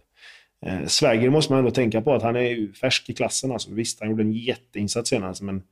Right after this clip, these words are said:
kan bli lite tuffa tuff första sväng här och ett tufft lopp, då är det inte så lätt att vinna. Eh, jag tycker bara sju Välk, alltså, vad var det för insats hon gjorde senast?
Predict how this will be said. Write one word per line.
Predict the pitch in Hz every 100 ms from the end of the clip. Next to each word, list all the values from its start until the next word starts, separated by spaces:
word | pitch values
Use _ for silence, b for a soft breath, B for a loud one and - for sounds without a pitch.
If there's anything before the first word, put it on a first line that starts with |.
| _ _
kan | 117 123
bli | 117
lite | 113 110
tuffa | 127 - 104 98 107 113 - _ _ B B B B B
tuff | 147 -
första | 143 135 - 110
sväng | - 127 127
här | 127 110
och | 107 110
ett |
tufft | 110 127 -
lopp, | 123 120 - -
då | 113 113
är | 117
det |
inte | 117 117
så | 110
lätt | 107 -
att | 104
vinna. | 110 101 101 - _ _ _ -
Eh, | 107 104 101
jag | 110 113
tycker | 120 113
bara | 104 104
sju | 95 123
Välk, | 104 101 110 123 113 -
alltså, | 101 113
vad | 113
var | 101
det |
för | 107
insats | 110 95 95
hon | 110 120
gjorde | 123 101 101
senast? | - 101 82 -